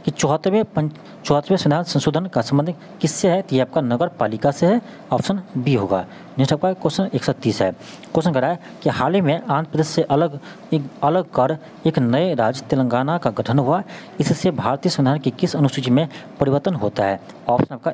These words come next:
ए होगा, अनुसूची वन में परिवर्तन करना होगा। देखिए, ये क्वेश्चन आपका दो हज़ार पन्द्रह का है, तो आपको पता होगा दो हज़ार चौदह में आपका तेलंगाना एक नया राज्य बना था आंध्र प्रदेश से अलग होकर,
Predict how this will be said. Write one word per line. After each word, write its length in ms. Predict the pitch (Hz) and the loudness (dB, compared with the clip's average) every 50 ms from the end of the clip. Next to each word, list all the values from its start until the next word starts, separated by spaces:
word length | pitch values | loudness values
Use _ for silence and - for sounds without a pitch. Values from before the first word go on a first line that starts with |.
| - | 0
ए 60 | 127 117 | 0 0
होगा, 160 | 120 127 175 | 2 0 0
अनुसूची 480 | - - 135 127 120 117 135 135 180 | 0 2 2 2 2 0 0 0 0
वन 340 | 196 151 135 117 104 113 143 | 0 2 2 2 2 2 2
में 240 | 160 143 127 160 170 - - - - - - | 2 2 0 0 0 -4 -10 -18 -18 -8 -4
परिवर्तन 400 | - 123 120 117 123 127 - 180 | -4 -2 0 0 0 0 0 -2
करना 300 | 180 - - 117 104 104 | -2 0 -2 0 0 0
होगा। 180 | 101 98 95 95 | 0 0 0 0
देखिए, 260 | 101 117 120 180 208 202 - - - - - 123 | 0 0 0 0 0 -2 -4 -10 -18 -6 -2 0
ये 100 | 135 156 | 0 2
क्वेश्चन 240 | - 175 - - | 0 0 0 0
आपका 100 | 175 180 | 0 0
दो 120 | 160 147 147 | 0 2 0
हज़ार 120 | 160 156 - | 0 0 0
पन्द्रह 240 | - 120 127 135 156 | -2 -2 0 0 0
का 120 | 151 - 170 | 0 0 0
है, 120 | 196 214 | 0 0
तो 320 | 202 - - - - 147 | -2 -6 -14 -6 -4 -4
आपको 160 | 156 - - 156 | -2 0 -2 -2
पता 100 | 147 165 | 0 0
होगा 100 | 165 156 | 0 0
दो 120 | 139 139 | 0 0
हज़ार 120 | 127 127 | -2 0
चौदह 220 | - 156 151 151 180 | 0 0 0 2 0
में 100 | 170 135 | 0 0
आपका 140 | 123 - 131 | 0 -2 -2
तेलंगाना 520 | - - 135 131 131 127 131 139 170 170 | 0 0 0 2 2 2 0 0 0 0
एक 180 | 143 143 143 123 | 0 0 0 0
नया 240 | 107 107 113 127 | 0 0 2 2
राज्य 180 | 135 135 131 127 | 2 0 0 0
बना 120 | 139 147 | 0 -2
था 140 | 143 - 185 | 0 -2 -2
आंध्र 240 | - 135 110 110 117 | -2 0 0 0 2
प्रदेश 160 | 113 131 120 | 0 0 0
से 80 | - - | 0 0
अलग 200 | - 123 117 117 | 2 2 2 2
होकर, 300 | 113 123 127 170 180 | 2 0 2 0 0